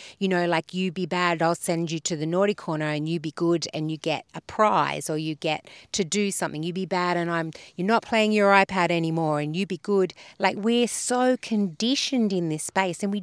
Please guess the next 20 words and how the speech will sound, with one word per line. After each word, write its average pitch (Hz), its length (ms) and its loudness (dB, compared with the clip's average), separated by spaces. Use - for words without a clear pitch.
do 262 300 2
it - 160 -2
to - 160 -4
our 151 140 -4
kids. 262 440 -6
We 160 120 -4
condition 214 680 -6
one 165 160 0
another 156 440 -4
all 208 260 2
the 170 100 -10
time 180 520 -4
that 185 120 0
you're 190 220 4
rewarded 175 600 2
if 165 180 -4
you 165 60 -8
do 165 180 -2
something 143 380 -6
good, 160 400 -2